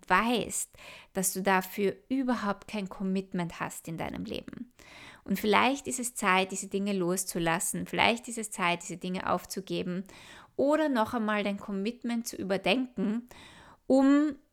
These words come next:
dem Ganzen wieder Energie zu geben, um das Ganze wieder ins Laufen zu bringen. Und das ist eine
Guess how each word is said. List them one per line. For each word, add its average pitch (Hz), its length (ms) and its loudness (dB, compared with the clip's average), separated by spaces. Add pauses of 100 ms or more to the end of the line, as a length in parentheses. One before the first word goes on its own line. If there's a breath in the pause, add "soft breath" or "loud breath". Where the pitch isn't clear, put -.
(840)
dem 208 160 4
Ganzen 208 440 2
wieder 196 240 -2
Energie 190 380 -2
zu 190 160 -8
geben, 175 320 -4
um 208 220 0
das 208 180 -2
Ganze 180 340 -4
wieder 175 240 0
ins - 200 -8
Laufen 185 360 -4
zu 190 140 -12
bringen. - 460 -10 (420 loud breath)
Und 196 140 0
das 214 240 4
ist - 240 -2
eine 196 640 2